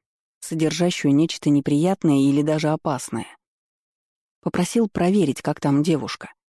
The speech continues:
Наверное, на этом можно было бы и успокоиться, развернуть машину, подобрать Бориса, Руда и отправиться на очередное дурацкое мероприятие,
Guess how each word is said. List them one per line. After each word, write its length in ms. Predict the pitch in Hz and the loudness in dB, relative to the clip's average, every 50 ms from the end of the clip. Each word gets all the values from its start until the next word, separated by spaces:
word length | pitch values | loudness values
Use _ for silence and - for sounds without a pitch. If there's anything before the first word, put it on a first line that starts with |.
| _ _ _ _ _ _ _ _ _ _ _ _ _ _ _ _ _ - | _ _ _ _ _ _ _ _ _ _ _ _ _ _ _ _ _ -2
Наверное, 400 | 196 214 247 254 262 233 214 208 | 0 2 2 2 4 4 4 4
на 160 | 208 202 208 | 4 2 2
этом 240 | 214 - 208 196 196 | 2 2 2 2 2
можно 280 | 208 208 202 196 190 | 2 2 2 0 0
было 240 | 185 196 202 202 190 | 2 2 2 2 2
бы 140 | 180 190 196 | 2 2 2
и 80 | 196 | 2
успокоиться, 800 | 202 196 190 - - - 196 - - 226 180 135 135 - - 147 | 2 0 0 -4 -4 -6 -6 -4 -2 -2 0 0 -2 -4 -6 -4
развернуть 500 | 135 147 147 160 180 202 220 226 214 - | -4 -4 -2 0 0 2 2 2 0 2
машину, 480 | 190 165 160 - - - 196 190 170 143 | 0 0 0 0 0 0 2 2 2 2
подобрать 420 | - 135 143 139 151 170 165 151 | 0 0 -2 -2 -2 0 0 0
Бориса, 560 | 143 143 151 151 170 196 196 180 - - 147 143 | 0 0 0 -2 -2 -2 -2 -4 -4 -2 -2 0
Руда 240 | 160 190 185 170 | 0 0 0 0
и 100 | 156 147 | 0 0
отправиться 560 | 147 143 - - - 190 196 190 180 - - 165 | 0 -2 -2 -2 -2 0 0 0 -2 -2 0 0
на 120 | 156 151 | 2 2
очередное 500 | 151 - - 151 151 147 160 180 185 175 | 0 0 0 -2 0 2 2 2 2 2
дурацкое 480 | 156 156 151 156 160 - - - 160 147 | 2 0 0 -2 -2 -4 -4 0 2 2
мероприятие, 800 | 147 156 160 - 170 170 170 165 139 131 - - - - - | 2 2 2 0 0 0 0 0 0 -2 -4 -10 -14 -14 -16